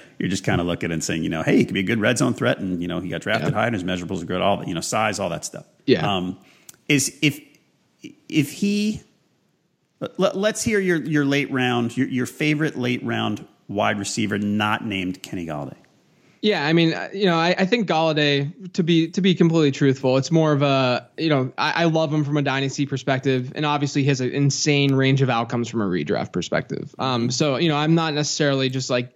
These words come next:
Speaker 2: gobbling up as much Kenny Golladay in redraft as I possibly can, but in, in, in dynasty, heck yeah, I got, I have all the Kenny Golladay. Um, <laughs> but, you know, from a wide receiver standpoint, guys that I, someone that I've owned a lot late,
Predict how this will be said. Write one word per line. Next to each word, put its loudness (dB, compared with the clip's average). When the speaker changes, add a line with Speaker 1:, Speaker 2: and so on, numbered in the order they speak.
Speaker 2:
gobbling 0
up 0
as -4
much -2
Kenny 2
Golladay 2
in -2
redraft 2
as 0
I 2
possibly 0
can, 0
but 2
in, 2
in, 0
in 2
dynasty, 2
heck -4
yeah, -12
I -4
got, -2
I 0
have 0
all 2
the -4
Kenny -6
Golladay. -4
Um, -2
<laughs> -20
but, 2
you 2
know, 6
from 2
a 4
wide 2
receiver 2
standpoint, -2
guys 0
that 0
I, -8
someone 4
that 4
I've 0
owned 4
a 2
lot 0
late, 0